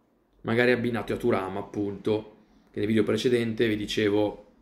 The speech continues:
ha utilità anche per la questione mercato, perché ti permette di andare a spendere anche su altri. Ebbene, due nomi molto importanti, con, eh, in-, poi un'indiscrezione davvero molto, molto, molto succosa. Eh, il nome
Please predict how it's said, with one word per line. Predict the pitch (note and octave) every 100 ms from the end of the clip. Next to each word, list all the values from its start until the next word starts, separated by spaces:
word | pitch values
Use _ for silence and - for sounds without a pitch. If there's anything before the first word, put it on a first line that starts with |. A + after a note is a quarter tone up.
| _ -
ha | A#2
utilità | A#2+ A2+ A2+ A2+ A2+ A2 A2+
anche | - A#2 B2 B2 B2
per | - A2
la | G#2
questione | A2 - A2 G#2+
mercato, | G#2+ G#2+ A2+ A2+ A2+ A#2+ A#2+ - - _ _ _
perché | A2 A#2
ti | A#2+
permette | A2+ A2 A2+ A2+
di |
andare | A2+ A2
a | G2+
spendere | - G2+ G2
anche | F#2+ -
su | -
altri. | F#2 F#2 - - _ _ -
Ebbene, | B2+ B2 G#2+
due | A#2+ E3
nomi | D#3+ D#3+ D3+
molto | D3+ F#3 F#3+ F3
importanti, | C3 A2+ A2+ A#2+ A#2+ C#3+ C#3 F#3 - - - - - - - _ _
con, | - D#3 D3+ D3
eh, | D3+ D3 C#3+ C3+ - B2 A#2+
in-, | B2 - - - -
poi | C#3+
un'indiscrezione | D3+ C3 B2 B2 - B2+
davvero | A#2+ A#2 A#2+
molto, | A2+ B2 B2+ A#2+ A#2
molto, | A2+ A2+ A2
molto | A2 A#2 A2
succosa. | G#2+ G2+ - G2+ F2 F2 - _ - - - - -
Eh, | B2+ B2 A#2+ A#2+
il | D3
nome | D3+ E3+ F#3 C#3+ B2 A2 -